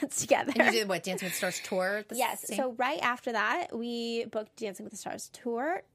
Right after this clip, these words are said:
Speaker 1: Uh, no. Nope. After that, we booked Derek and Julianne's tour together.
Speaker 2: Yep.
Speaker 1: And then after that, we booked Ed Sheeran's, um, Thinking Out Loud tour, where we went on tour and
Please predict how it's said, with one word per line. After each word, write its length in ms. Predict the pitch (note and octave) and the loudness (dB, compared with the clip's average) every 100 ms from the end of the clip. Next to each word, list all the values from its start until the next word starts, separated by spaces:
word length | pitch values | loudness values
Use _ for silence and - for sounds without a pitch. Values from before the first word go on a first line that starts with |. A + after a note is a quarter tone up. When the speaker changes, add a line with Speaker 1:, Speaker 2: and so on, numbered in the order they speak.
| _ _ - | _ _ -6
Speaker 1:
Uh, 720 | A3+ A3 A3 G#3+ G#3 G#3 G3+ - | -2 -2 -2 -2 -2 -2 -4 -8
no. 380 | - G#3+ G3 G#3+ _ _ _ _ _ _ _ _ _ _ _ _ _ _ _ _ - - _ _ - - - - - - - - _ | -6 -2 -2 -4 _ _ _ _ _ _ _ _ _ _ _ _ _ _ _ _ -18 -18 _ _ -20 -20 -20 -20 -20 -20 -20 -20 _
Nope. 180 | A3 A#3 _ _ _ - A#3 - | -2 -2 _ _ _ -8 -6 4
After 280 | A3+ G#3+ A3+ | 4 4 2
that, 240 | G3 - | 2 0
we 120 | A3 | -6
booked 500 | G3+ G3+ F3+ - - - _ _ | 0 0 0 -6 -14 -14 _ _
Derek 240 | - D3+ - | -2 -2 -4
and 100 | F#3+ | -2
Julianne's 520 | F#3 D#3+ E3 B3+ - | -2 0 0 -2 -4
tour 200 | - G3 | -4 -4
together. 300 | - - - | -2 0 2
Speaker 2:
Yep. 200 | - - - _ | 0 -2 -16 _
Speaker 1:
And 120 | A3+ A3+ | -2 0
then 100 | G#3+ | -2
after 280 | G#3+ A3 | -2 -2
that, 180 | A3 G3+ | -2 0
we 80 | G#3+ | -2
booked 320 | G#3 G#3+ - - | -4 -8 -8 -8
Ed 180 | G#3+ | -6
Sheeran's, 720 | G3 - G#3+ G#3+ A3+ A3 - - - - | -6 -6 -4 -2 -4 -6 -10 -16 -6 -2
um, 360 | G#3 G#3+ G#3 - | -2 -2 -8 -4
Thinking 340 | A3+ A3 A3+ | -4 -4 -4
Out 140 | G#3+ A3 | -2 0
Loud 280 | G#3+ A3 - | 0 0 -4
tour, 680 | - G#3+ G#3 G3 G3 G3 G3+ | -6 -2 0 0 2 2 2
where 160 | G3+ G3 | 0 -2
we 120 | F#3 | -2
went 160 | F#3+ | -4
on 120 | F#3+ G3+ | -4 -6
tour 200 | G#3+ G3 | -8 -8
and 200 | G3+ | -8